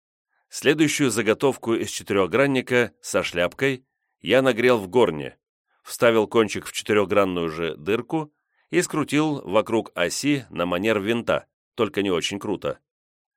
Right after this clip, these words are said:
Самый конец вытянул на наковальне в остриё, а уж потом забил в бревно получившийся слегка витой гвоздь. Выдрать его обратно оказалось решительно невозможно. И, наконец,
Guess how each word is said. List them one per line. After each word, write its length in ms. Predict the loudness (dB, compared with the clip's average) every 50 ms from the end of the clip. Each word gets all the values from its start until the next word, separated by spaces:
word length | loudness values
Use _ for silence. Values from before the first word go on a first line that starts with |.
| _ _ _ _ _
Самый 380 | -4 -2 0 0 0 0 -4
конец 480 | 0 0 0 2 2 0 0 -2 -4 -6 _
вытянул 460 | -4 -4 -2 -2 0 0 0 0 0
на 100 | 0 0
наковальне 560 | 0 0 0 -2 0 2 2 2 2 2 -2
в 60 | -2 -2
остриё, 500 | -4 -6 -6 -6 -2 -2 -2 -2 -2 -6 _ _ _ _ _ _ _ _ _ _
а 160 | _ 0 0 0
уж 140 | 0 0
потом 360 | -2 -4 -2 0 0 0 0 2
забил 340 | 0 0 0 0 -2 -2
в 80 | -4 -4
бревно 540 | -4 -4 -4 -4 -2 0 0 0 0 0 -6 _ _ _
получившийся 760 | -4 -2 -2 -4 -4 -6 -6 -6 -4 -6 -6 -4 -4 -4 -6
слегка 400 | -4 -6 -6 -8 -2 0 0 0
витой 360 | 0 -2 -6 -4 -4 -4 -2
гвоздь. 460 | -2 -2 -2 -2 -2 -4 -10 -16 -20 _ _ _ _ _ _ _ _ _ _ _ _ _
Выдрать 480 | -10 -2 0 0 0 2 0 -2 -2 -2
его 200 | 0 2 4 4
обратно 380 | 4 4 2 2 2 2 0
оказалось 600 | 0 0 -2 0 0 0 2 2 0 -2 -4 -8 -6
решительно 680 | -4 -4 -2 -4 -6 -6 -8 -8 -6 -6 -6 -4 -4
невозможно. 720 | -6 -4 -4 -4 -4 -4 -4 -6 -6 -6 -6 -8 -14 -16 -16 _ _ _ _ _ _ _ _ _ _ _ _ _ _ _ _ _ _ _
И, 100 | -6 -4
наконец, 600 | -4 -4 -4 -4 -2 0 0 0 0 -2 -8 -8